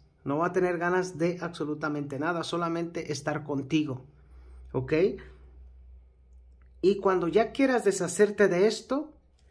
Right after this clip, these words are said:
que ya no lo necesites, lo abres y deshaces todo y lo tiras a la basura con unos guantes, ¿ok?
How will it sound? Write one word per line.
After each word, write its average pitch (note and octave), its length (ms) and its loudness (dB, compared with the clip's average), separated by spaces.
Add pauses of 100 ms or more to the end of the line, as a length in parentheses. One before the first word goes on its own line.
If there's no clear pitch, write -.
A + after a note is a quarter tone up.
(480)
que E3+ 200 2
ya E3+ 140 2
no G3+ 120 4
lo G#3+ 300 4
necesites, F3 1040 -2 (1200)
lo D3 300 -2
abres B3 540 2 (840)
y G#3 320 0
deshaces E3 600 -4
todo F#3 180 6
y F3+ 60 2
lo D#3 100 -2
tiras D#3 300 -4
a - 20 -2
la C#3 100 -4
basura C3 520 -8
con F3 240 4
unos F3 360 -2
guantes, D3+ 720 -2 (840)
¿ok? B2 220 -8